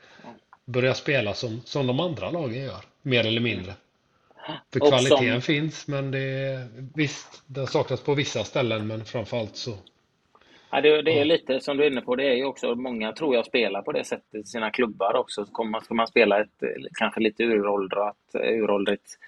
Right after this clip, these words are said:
Speaker 2: sätt när man kommer till landslaget då, ett an-, ett sätt som man inte spelar nästan i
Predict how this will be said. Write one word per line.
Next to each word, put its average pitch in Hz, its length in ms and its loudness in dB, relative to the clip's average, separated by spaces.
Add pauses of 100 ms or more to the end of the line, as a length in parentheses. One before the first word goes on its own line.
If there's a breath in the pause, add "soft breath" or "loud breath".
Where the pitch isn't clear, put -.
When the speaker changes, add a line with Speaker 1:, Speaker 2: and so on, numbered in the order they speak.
(300 loud breath)
Speaker 2:
sätt - 420 2
när 113 80 2
man 107 120 2
kommer 107 240 4
till 107 140 4
landslaget 107 520 2
då, 110 120 4
ett - 80 0
an-, 107 200 4
ett 110 120 -2
sätt - 220 -4
som 101 120 -2
man 101 120 -2
inte - 460 -2 (1500)
spelar 120 400 10
nästan 151 320 6
i 131 40 8